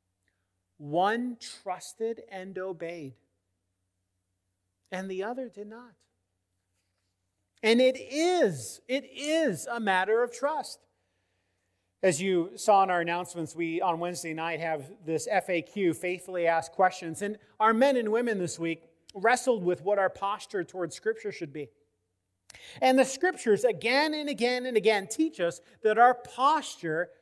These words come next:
among many other things, is to be one of trust, a trusting of the Scriptures.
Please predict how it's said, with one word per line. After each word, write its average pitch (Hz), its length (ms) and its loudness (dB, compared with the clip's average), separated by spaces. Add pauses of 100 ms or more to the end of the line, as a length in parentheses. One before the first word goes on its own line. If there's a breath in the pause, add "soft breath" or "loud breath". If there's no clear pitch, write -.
(120)
among 233 320 6
many 226 260 -2
other 254 220 8
things, 165 380 -6
is 214 160 -8
to 247 80 -10
be 240 240 -2
one 202 260 0
of 208 140 -6
trust, 202 580 -4 (760)
a 185 120 6
trusting 208 800 -6
of 190 180 -4
the 208 100 -4
Scriptures. 208 640 -6